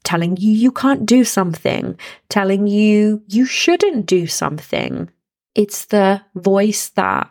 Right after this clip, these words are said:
stops you from doing things that you may feel excited to do. It's the voice that makes you feel like you shouldn't have done something. That's a big one.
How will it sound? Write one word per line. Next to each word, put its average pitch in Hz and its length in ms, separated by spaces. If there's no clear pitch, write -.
stops - 640
you 202 160
from 190 240
doing 202 360
things 190 580
that - 220
you 196 240
may 196 240
feel 190 300
excited 254 920
to 202 120
do. - 560
It's 226 200
the 226 120
voice 220 500
that - 380
makes 190 420
you 196 100
feel 175 720
like 185 240
you 202 80
shouldn't 220 400
have 190 180
done 165 200
something. 156 680
That's 175 240
a 190 40
big 160 380
one. - 380